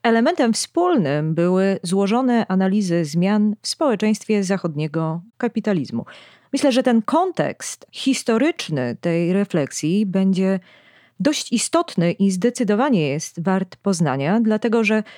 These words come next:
analizy, o których już odrobinę wspomnieliśmy, związane z pojęciem przemysłu kulturowego,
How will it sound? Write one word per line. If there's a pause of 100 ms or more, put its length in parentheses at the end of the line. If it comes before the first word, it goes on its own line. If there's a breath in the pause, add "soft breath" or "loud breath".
(260 loud breath)
analizy,
o
których
już
odrobinę
wspomnieliśmy,
związane
z
pojęciem
przemysłu
kulturowego,